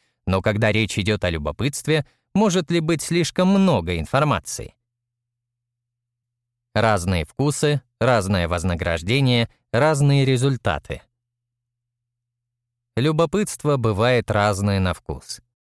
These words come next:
Эти вкусы по-разному ощущаются в нашем теле. Депривация — более закрытое ощущение, а интерес — открытое. А что насчет структур вознаграждения, которые подкрепляют это поведение?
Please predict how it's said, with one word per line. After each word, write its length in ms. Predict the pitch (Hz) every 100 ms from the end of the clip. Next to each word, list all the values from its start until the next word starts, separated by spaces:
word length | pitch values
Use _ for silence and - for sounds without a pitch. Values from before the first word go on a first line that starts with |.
| _ _
Эти 300 | 165 143 120
вкусы 400 | 95 139 143 110
по-разному 540 | 87 98 113 107 104 98
ощущаются 720 | 90 92 - 110 113 - 95
в 60 |
нашем 420 | 92 92 - 90
теле. 360 | 80 85 73 - _ _ _ _ _ _ _ _ -
Депривация — 800 | 92 113 135 139 160 - 139 123
более 500 | 110 143 131 123 120
закрытое 640 | 123 117 147 143 92 82
ощущение, 760 | 78 104 92 101 78 69 65 _ _ _
а 120 | 101
интерес — 520 | 95 92 90 95 113 113
открытое. 680 | - 143 147 113 76 69 _ _ _ _ _ _ -
А 140 | 160
что 220 | - 196
насчет 360 | 180 156 170 156
структур 460 | - 151 - 156
вознаграждения, 960 | 123 120 117 107 110 107 117 170 139 123
которые 400 | - 117 156 143
подкрепляют 800 | 127 120 - 113 131 147 135 -
это 200 | 120 117
поведение? 720 | - 127 147 123 78 73 -